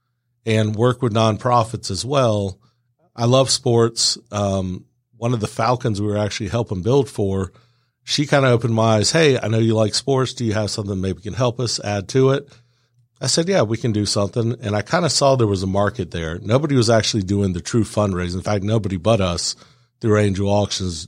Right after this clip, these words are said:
It's specifically just for fundraising. I don't have a store. We don't sell anything, you know, outright, except for maybe helping with a gift or two. Um, you can look in my garage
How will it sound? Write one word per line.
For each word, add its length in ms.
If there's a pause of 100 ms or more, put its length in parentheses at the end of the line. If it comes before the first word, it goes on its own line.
(120)
It's 220
specifically 1160 (720)
just 300
for 120
fundraising. 760 (440)
I 60
don't 160
have 140
a 40
store. 560 (280)
We 80
don't 180
sell 260
anything, 560
you 140
know, 100
outright, 560 (460)
except 260
for 60
maybe 260
helping 320
with 160
a 40
gift 340
or 60
two. 320 (640)
Um, 400 (160)
you 120
can 140
look 200
in 80
my 360 (360)
garage 680